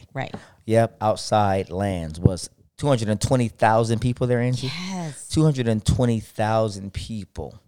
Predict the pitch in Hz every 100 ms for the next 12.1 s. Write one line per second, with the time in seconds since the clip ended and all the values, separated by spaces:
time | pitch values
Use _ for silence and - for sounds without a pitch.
0 | _ 98 92 80 65 65 - - - -
1 | - 139 156 143 107 107 - 98 135 180
2 | 165 - 143 143 127 135 131 123 107 95
3 | 92 95 104 117 95 90 92 101 104 92
4 | 87 120 123 117 110 104 92 92 - -
5 | - - 117 110 87 73 90 - - -
6 | _ - 104 110 - 98 107 101 95 -
7 | 107 104 98 92 95 82 78 - - -
8 | 143 117 - - 95 98 87 - 110 117
9 | - 104 98 - - - _ 101 98 95
10 | - - 104 - - 120 127 113 92 87
11 | 87 _ - 104 104 98 80 120 107 90